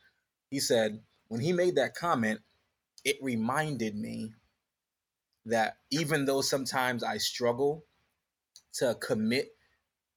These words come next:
to God because I see some other options that I could really jump into and enjoy, feed my flesh,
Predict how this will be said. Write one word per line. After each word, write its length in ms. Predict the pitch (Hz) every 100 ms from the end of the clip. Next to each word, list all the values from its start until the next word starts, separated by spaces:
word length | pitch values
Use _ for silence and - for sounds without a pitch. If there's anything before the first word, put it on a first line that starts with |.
| -
to 160 | 117
God 460 | 107 120 127 131 117
because 420 | 110 123 104 101
I 100 | 110
see 300 | 107 - 135
some 280 | 120 135 113
other 260 | 120 120 -
options 540 | 107 - - 123 120
that 100 | 120 110
I 100 | 120
could 220 | 113 104
really 460 | 110 110 113 107 - _ -
jump 380 | 107 117 117 113
into 640 | 117 127 - 143 135 135 - _ _ _ _
and 500 | 113 113 110 107 113 - _ -
enjoy, 520 | 117 107 123 127 123
feed 260 | - 135
my 140 | 113 110
flesh, 540 | - 117 117 - -